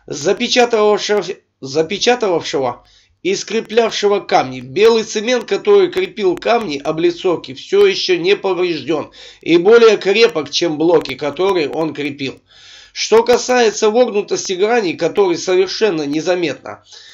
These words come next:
с Земли и, по некоторым мнениям, отражает радиус Земли, то первыми ее заметили французские ученые, сопровождавшие армию Наполеона в египетском походе.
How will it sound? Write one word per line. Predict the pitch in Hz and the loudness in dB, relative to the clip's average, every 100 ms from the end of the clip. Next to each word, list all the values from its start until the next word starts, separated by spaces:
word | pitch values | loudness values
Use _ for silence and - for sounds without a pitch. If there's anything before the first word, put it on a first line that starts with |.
| - _ | -20 _
с | 147 | -6
Земли | 143 160 214 214 185 | -2 0 2 4 2
и, | - - 185 | 2 0 0
по | 185 220 | 2 2
некоторым | 233 233 - 165 175 180 165 | 4 2 2 0 0 0 -2
мнениям, | 160 175 214 214 175 156 | -4 -2 0 0 0 0
отражает | 147 156 185 165 185 160 147 | -2 -2 -2 -2 -2 -2 0
радиус | 170 180 151 143 123 | 0 2 0 -4 -4
Земли, | 156 196 214 | -4 -4 -4
то | 208 175 180 | -4 -2 -2
первыми | - 240 247 226 214 208 | -2 2 4 6 4 0
ее | 208 214 214 196 | -2 0 2 2
заметили | 127 151 180 196 190 175 | 0 -4 -2 -2 -2 -6
французские | 123 160 170 180 175 - 180 | -4 -4 -4 -4 -4 -4 -4
ученые, | 185 185 185 131 123 117 | -4 0 0 0 -8 -10
сопровождавшие | - 143 170 175 135 190 196 - 180 - | -8 -4 -2 -2 -2 -4 -4 -2 -4 -2
армию | 151 170 160 156 | -2 -2 -2 -4
Наполеона | 151 147 156 156 156 139 | -4 -2 0 0 0 -2
в | 131 | -6
египетском | 135 143 160 143 - 131 | -8 -8 -10 -10 -10 -8
походе. | 139 139 127 113 | -8 -8 -10 -10